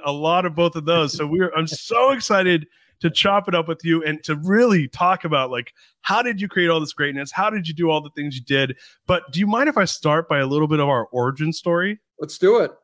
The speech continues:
Speaker 1: All right.
Speaker 2: I wanna
Speaker 1: So,
Speaker 2: hear it.
Speaker 1: so Chris and I, we're in a investment group together called Tiger twenty-one. And it was my first day at Tiger in Austin, Texas, here in Austin, Texas. He's, he's now in Saint Louis, but he's moving to Austin. So he's, we're in the same Tiger group.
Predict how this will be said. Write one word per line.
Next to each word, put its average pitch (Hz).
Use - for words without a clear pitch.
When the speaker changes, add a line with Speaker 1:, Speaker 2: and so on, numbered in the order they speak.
Speaker 1:
All 170
right. 170
Speaker 2:
I -
wanna 214
Speaker 1:
So, 160
Speaker 2:
hear 240
it. -
Speaker 1:
so 165
Chris 214
and 190
I, 170
we're 156
in 180
a 147
investment 123
group 101
together 104
called 104
Tiger 107
twenty-one. 151
And 139
it 156
was 151
my 143
first 202
day 165
at 156
Tiger 120
in 117
Austin, 127
Texas, 104
here 120
in 123
Austin, 117
Texas. 98
He's, 156
he's 156
now 147
in 120
Saint 117
Louis, 104
but 110
he's 110
moving 120
to 87
Austin. 78
So 139
he's, 165
we're 160
in 196
the 196
same 170
Tiger 127
group. 113